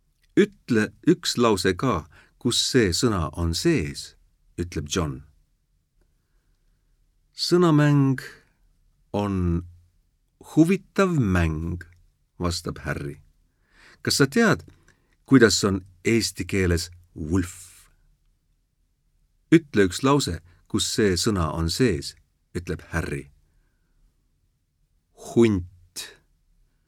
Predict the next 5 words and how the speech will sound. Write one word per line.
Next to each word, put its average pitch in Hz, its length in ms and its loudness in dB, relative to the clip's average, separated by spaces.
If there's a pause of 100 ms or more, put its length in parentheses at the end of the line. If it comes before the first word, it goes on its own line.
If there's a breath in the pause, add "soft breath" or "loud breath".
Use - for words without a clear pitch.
(280)
on 85 240 0 (100)
Eesti 117 720 0 (320)
rahvusloom," 78 1160 -6 (720)
vastab 87 380 -6
John. 67 440 -8